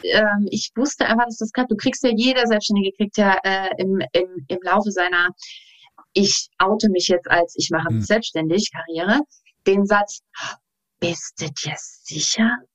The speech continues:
Speaker 2: Mhm.
Speaker 1: Und, ähm, das ist aber ganz schön riskant und all so Sachen. Und ich hab das nie verstanden. Also ich hab's wirklich nie verstanden, weil ich immer dachte,
Speaker 2: Mhm.
Speaker 1: hm,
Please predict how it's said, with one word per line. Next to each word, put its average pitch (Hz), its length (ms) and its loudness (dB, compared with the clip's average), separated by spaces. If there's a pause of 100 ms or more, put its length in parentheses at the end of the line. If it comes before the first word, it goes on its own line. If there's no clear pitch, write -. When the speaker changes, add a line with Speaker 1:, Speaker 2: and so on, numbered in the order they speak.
(460)
Speaker 2:
Mhm. 110 340 2 (220)
Speaker 1:
Und, 190 380 2
ähm, 170 420 -2 (280)
das - 260 -4
ist 214 140 -2
aber - 320 -2
ganz 202 300 2
schön 202 240 2 (160)
riskant 190 800 0
und 226 160 0
all 226 160 2
so 226 80 -4
Sachen. 220 280 2 (240)
Und 202 120 4
ich - 140 0
hab 226 100 0
das 247 180 0
nie 226 160 4
verstanden. 202 920 0 (200)
Also 202 160 4
ich - 140 2
hab's 233 160 -2
wirklich 254 260 2
nie 226 140 2
verstanden, 254 480 2 (220)
weil 185 140 2
ich 196 140 0 (340)
immer 202 140 4
dachte, 208 320 2
Speaker 2:
Mhm. 196 180 -4 (120)
Speaker 1:
hm, 185 80 0